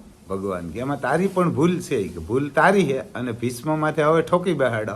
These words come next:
ઈ ખોટું. ઈ કે એકવાર તો ઈ કે હગાયું કરવાનો ભીષ્મનો ન્યા હક હતો એ રાજમાં. તાર બાપાએ એને નૂતરું ન દીધું એટલે ભીષ્મને આવવું પડ્યું. ઈ કે નકર ઈ ઉપાડવાય ના આવત, નૂતરું દીધું હોત તો ઈ સાનામુના બે હતી. ઈ કે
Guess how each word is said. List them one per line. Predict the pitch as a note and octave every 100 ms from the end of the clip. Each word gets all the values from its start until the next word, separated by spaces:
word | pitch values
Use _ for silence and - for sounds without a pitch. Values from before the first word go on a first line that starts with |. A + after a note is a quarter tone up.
| A2+ - - -
ઈ | D#3
ખોટું. | D#3 G#3+ G#3 -
ઈ | -
કે | - - - - - - - - B2+
એકવાર | B2+ E3 D#3+
તો | - E3
ઈ | E3
કે | E3+ E3
હગાયું | D#3 E3+ E3+ E3
કરવાનો | E3 F3 E3+ D#3+
ભીષ્મનો | C3 D3+ - E3+ E3
ન્યા | D#3+ D#3+ C3+
હક | C#3 F#3+
હતો | D#3+ -
એ | A2+ G#2+
રાજમાં. | G#2 G2 G2+ A#2+ - - - - - - - - - - - - - - - - - - - - - - - -
તાર | C3
બાપાએ | C#3 D#3 D#3 D#3
એને | D#3+ D#3
નૂતરું | C#3+ E3+ F#3 F3
ન | C3+ A#2+
દીધું | G#2+ G#2+ G2+ C3 - - -
એટલે | C#3+ D3
ભીષ્મને | B2 C3 C3+ B2 A2
આવવું | C3+ C3+ G#2 F2
પડ્યું. | F#2 F2+
ઈ | F#2
કે | F#2 - - -
નકર | A2+
ઈ | B2+
ઉપાડવાય | C#3 C#3+ D#3 C3+ A2 G#2
ના | B2+
આવત, | A#2+ F#2 F#2
નૂતરું | B2+ C3 B2+ A2+
દીધું | B2+ A#2+ A#2
હોત | F#2 F#2+
તો |
ઈ | G2
સાનામુના | A#2 A2+ F#2+ E2 D2+
બે | F2+ G2+
હતી. | D2 - -
ઈ | - -
કે | -